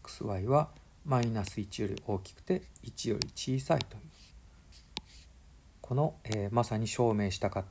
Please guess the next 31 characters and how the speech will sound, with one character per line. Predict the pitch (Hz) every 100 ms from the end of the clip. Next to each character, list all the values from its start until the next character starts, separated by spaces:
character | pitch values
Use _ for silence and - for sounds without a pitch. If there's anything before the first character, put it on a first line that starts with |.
| -
た | 160 - - -
相 | - 139
関 | 113 113 98
係 | 107 101
数 | -
の | 101
性 | 98 101 98
質、 | - - - - -
こ | 104
い |
つ | -
で | -
す | -
ね。 | 135 135 - - - - - - - - - -
こ | - 117
い | 98
つ | -
が | 156 139
出 | 107
て | 95
き | -
ま | 98
し | -
た | 143
と | 139 - - - -
い |
う | 107
こ | 107
と | 95
で |
す。 | -